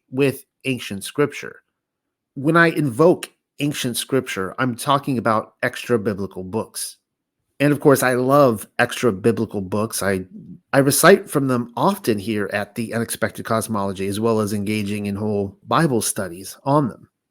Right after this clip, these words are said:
I would like to direct your attention to an entire paper I wrote on the Shroud. I've, of course, written dozens of research papers on different topics.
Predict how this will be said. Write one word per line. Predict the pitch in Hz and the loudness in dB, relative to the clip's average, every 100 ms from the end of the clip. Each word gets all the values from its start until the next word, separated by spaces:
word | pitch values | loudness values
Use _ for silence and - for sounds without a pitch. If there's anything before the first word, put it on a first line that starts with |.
| _ _ _ | _ _ _
I | - | 0
would | 143 147 - | 2 2 0
like | 123 127 226 - | -4 0 0 2
to | 139 110 | 2 2
direct | 98 117 131 - | 2 2 2 0
your | |
attention | 104 - 156 156 117 107 | -4 -2 -4 -2 -2 -2
to | 98 123 113 110 | -4 -2 -2 -2
an | 110 | -4
entire | 110 131 131 | -2 0 2
paper | - - 190 190 110 98 | 0 -2 -2 0 0 0
I | 107 | -2
wrote | 101 110 104 - - | -4 -4 -6 -8 -6
on | 107 | -6
the | 104 | -4
Shroud. | 101 - 95 113 | -6 -4 -2 0
I've, | 113 107 - | 0 -2 -8
of | 131 | -8
course, | - 143 139 - | 2 4 4 -2
written | 117 120 143 143 110 104 - | -2 0 0 0 -2 -4 0
dozens | 147 170 143 113 107 | 4 6 4 2 0
of | 104 95 - - | -2 -4 -8 -4
research | 123 185 131 - | 2 4 2 -2
papers | 117 107 98 98 98 | -4 -4 -4 -4 -2
on | 110 107 107 | -2 -2 -4
different | 101 131 139 | -2 -2 -2
topics. | - 104 90 113 - | -2 -4 -4 -8 -8